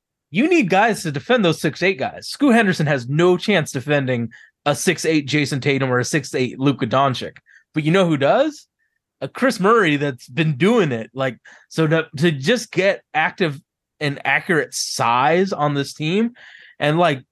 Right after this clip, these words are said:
yeah, Ryan Rupert might not be good enough to be on our roster, but what if he is? We got a starting s-, caliber small forward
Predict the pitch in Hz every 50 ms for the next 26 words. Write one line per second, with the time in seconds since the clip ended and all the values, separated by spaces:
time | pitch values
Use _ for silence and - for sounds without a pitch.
0 | _ _ _ - 156 226 311 359 285 185 - - _ _ _ _ - 170 214 277
1 | 320 285 262 220 - 233 240 240 196 156 131 123 117 123 185 220 175 175 175 190
2 | 226 220 - _ _ _ _ _ _ _ - 135 180 160 131 123 _ - 147 175
3 | 208 220 214 202 208 202 202 - 170 175 190 190 180 170 151 127 120 131 180 185
4 | - - 269 277 285 - _ _ - _ _ _ _ _ _ - 202 208 202 -
5 | 151 139 135 165 220 262 254 262 220 - 220 202 202 247 320 311 208 139 110 113
6 | 151 - - 139 151 208 196 156 131 127 196 208 226 208 185 165 160 - - -
7 | 208 196 208 196 196 190 185 180 - - - 180 - - 185 170 180 185 180 160
8 | 147 165 156 147 139 139 - - - - - _ _ _ _ _ _ _ _ _
9 | _ _ - - - 185 185 185 175 - - 165 180 202 214 202 165 147 139 135
10 | 135 139